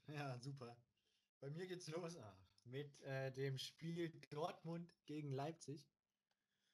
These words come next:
Hei, hei, hei, hei, hei, hei. Also, ähm,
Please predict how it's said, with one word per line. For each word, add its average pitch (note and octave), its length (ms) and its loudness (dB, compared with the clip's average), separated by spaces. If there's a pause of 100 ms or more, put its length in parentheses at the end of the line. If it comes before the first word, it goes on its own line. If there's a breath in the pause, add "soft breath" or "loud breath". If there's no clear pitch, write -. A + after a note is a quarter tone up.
(520)
Hei, D3+ 260 4
hei, G#2+ 120 2
hei, A2 120 -2
hei, G#2+ 240 0
hei, A2 300 -2
hei. A2 80 -4 (960 loud breath)
Also, C#3+ 520 2 (1200)
ähm, B2+ 640 2